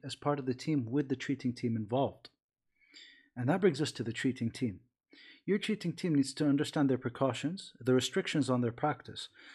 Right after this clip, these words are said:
So what surgeries they can't do and can't do, what bronchoscopies they can do and can't do, what G I procedures they can do and can't do, interventional procedures,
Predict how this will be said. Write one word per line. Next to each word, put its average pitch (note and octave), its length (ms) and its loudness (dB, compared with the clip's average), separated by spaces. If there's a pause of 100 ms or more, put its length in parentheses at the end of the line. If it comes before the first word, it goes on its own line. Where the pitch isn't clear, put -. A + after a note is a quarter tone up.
So - 160 2
what D#3 160 4
surgeries C#3 420 -2
they A2+ 100 -4
can't B2 320 -2
do E3 160 2
and E3 120 0
can't E3 280 -6
do, G3 180 -6 (480)
what C#3+ 280 2
bronchoscopies C#3+ 680 2
they A2+ 140 -6
can A#2 320 -4
do E3 140 0
and E3 120 -2
can't E3+ 260 -8
do, G#3+ 200 -8 (400)
what D3+ 180 0
G E3 180 0
I E3 420 4 (260)
procedures A#2+ 480 -2
they A#2 100 -4
can C3 300 0
do D#3 100 2
and D3 120 0
can't D#3+ 220 -4
do, - 120 -6
interventional C3 640 -2
procedures, G3 500 -4